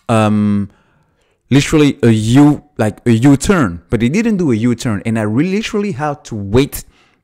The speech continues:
two years from March twenty twenty to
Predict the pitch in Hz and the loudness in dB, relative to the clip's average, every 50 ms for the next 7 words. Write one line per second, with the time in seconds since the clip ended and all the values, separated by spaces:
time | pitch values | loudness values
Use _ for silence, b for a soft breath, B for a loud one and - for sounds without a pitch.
0 | _ _ - - 190 190 196 170 131 147 220 214 131 85 - - - b b b | _ _ -6 -2 0 0 2 0 0 0 0 0 0 -2 -4 -10 -14 b b b
1 | b b b b b b - - - 151 135 131 123 135 165 196 202 - - - | b b b b b b -14 -4 -2 0 0 0 0 0 0 0 0 -2 -6 -6
2 | - 175 165 160 151 - - 175 170 165 147 120 117 117 120 - _ - 127 113 | -6 -4 -4 -4 -4 -4 -4 -4 -2 -2 0 0 -2 -2 -6 -10 _ -6 -4 -4
3 | 110 113 | -4 -6